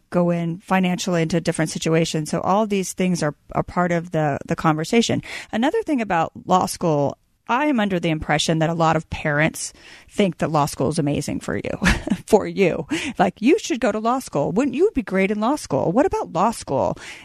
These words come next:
And maybe that's just because I'm a social scientist, uh, educated person, and, you know, I'm, you know, smart in those ways. And so I've had a lot of that, like, "Go, go to law school," which is not,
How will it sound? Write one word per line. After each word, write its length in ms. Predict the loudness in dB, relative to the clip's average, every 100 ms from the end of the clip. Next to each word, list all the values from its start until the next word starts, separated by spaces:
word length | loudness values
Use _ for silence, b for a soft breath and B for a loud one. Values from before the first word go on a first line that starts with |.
| _
And 380 | 0 2 0 -4
maybe 200 | -2 2 2
that's 180 | 0
just 160 | -2 -4
because 320 | -2 0 0
I'm 140 | 0 0
a 40 |
social 400 | 0 0 0 0
scientist, 800 | 2 0 0 0 0 -2 -6 -14 -6
uh, 100 | -6 -2
educated 500 | -2 0 0 0 0
person, 560 | -2 -4 0 0 2 0
and, 520 | 0 0 2 0 -2 -4
you 80 | -2
know, 100 | 0
I'm, 460 | 2 0 0 -6 -10 _ _ -2
you 80 | 0
know, 100 | 0
smart 400 | -2 0 0 0
in 160 | 0
those 300 | 2 0 0
ways. 400 | -2 0 0 0
And 120 | -2
so 320 | -2 0 2 0
I've 240 | 0 0 0
had 180 | -2
a 60 | 0
lot 160 | 0 0
of 80 |
that, 220 | 0 0 0
like, 180 | -2 -2
"Go, 240 | -2 0 0
go 100 | 0
to 80 |
law 120 | 2 0
school," 220 | 0 -2
which 180 | -2 -6 _
is 140 | -6 -4
not, 400 | -2 0 0